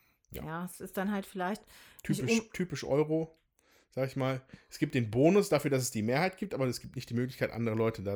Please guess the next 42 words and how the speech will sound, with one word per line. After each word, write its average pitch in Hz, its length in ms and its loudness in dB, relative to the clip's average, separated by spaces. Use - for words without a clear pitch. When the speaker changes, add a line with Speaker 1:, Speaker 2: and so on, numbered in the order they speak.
Speaker 1:
äh, - 300 -12
ein 95 120 -10
Stückchen 107 320 -8
zu - 120 -14
schlagen, 104 260 -4
indem 104 140 -2
man 107 100 -4
die 92 80 -6
Klötzchen - 340 -8
wieder 98 140 -6
zurückschiebt. - 540 -12
Speaker 2:
Ja, 190 200 4
aber 226 140 6
das - 320 0
ist, - 360 -6
also 214 180 0
mir 247 260 4
gefällt 233 360 0
das 220 140 -4
eigentlich 226 380 -2
ganz 202 300 -4
gut, 269 240 -4
muss 269 220 -2
ich 254 100 -8
sagen, 220 340 0
Speaker 1:
Mhm. 233 40 2
Speaker 2:
weil 208 140 4
du 226 100 -2
kommst 233 420 -2
sonst 220 220 0
überhaupt 208 380 -2
nicht 208 160 -4
vorwärts, 190 680 0
ne? 202 180 -2
Da, 196 160 0
der 180 140 -4
Multiplikator 202 840 -2
erhöht 170 380 -4
sich - 140 -14
sonst 170 280 -10
gar 165 220 -6
nicht. 170 260 -12